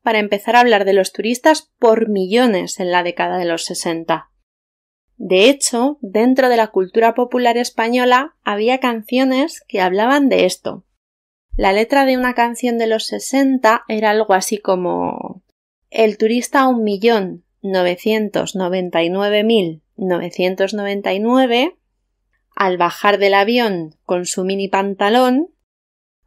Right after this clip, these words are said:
ha perdido la ocasión de convertirse en el turista dos millones".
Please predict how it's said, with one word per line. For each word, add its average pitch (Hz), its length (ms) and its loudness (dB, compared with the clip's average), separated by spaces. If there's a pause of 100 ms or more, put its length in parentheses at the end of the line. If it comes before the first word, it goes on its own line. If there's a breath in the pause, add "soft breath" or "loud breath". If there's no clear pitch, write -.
ha 320 140 -2
perdido 254 420 4
la 220 200 6
ocasión 247 840 -2
de 202 120 -2
convertirse 196 600 -2
en 240 80 -4
el 214 140 -4
turista 277 680 -2
dos 262 320 0
millones". 190 720 -2